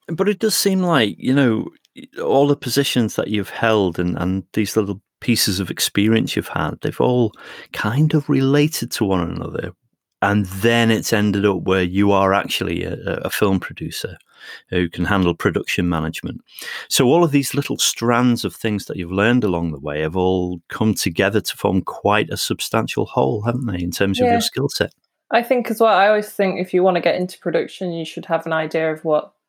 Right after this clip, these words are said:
Speaker 2: other crew do as well.
Speaker 1: Hmm.
Speaker 2: So I'm very rare in that I'll always back up the sound guy because, like, my friend, I, I've got a friend that I work with on ninety percent of my shoots, uh, Fletch. He's amazing.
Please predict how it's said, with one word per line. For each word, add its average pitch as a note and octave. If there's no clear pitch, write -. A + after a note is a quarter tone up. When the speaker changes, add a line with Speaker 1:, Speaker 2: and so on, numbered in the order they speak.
Speaker 2:
other D#3+
crew D3+
do D#3+
as -
well. D3
Speaker 1:
Hmm. G2
Speaker 2:
So E3
I'm F#3
very E3
rare D#3+
in D#3+
that D#3
I'll D#3
always D#3
back -
up -
the D#3+
sound D#3
guy C#3
because, -
like, C#3
my E3+
friend, D#3+
I, -
I've D#3+
got E3
a -
friend D#3
that -
I C#3
work C#3+
with D3
on D3
ninety C#3+
percent -
of -
my D3+
shoots, -
uh, C#3
Fletch. -
He's D3+
amazing. C#3+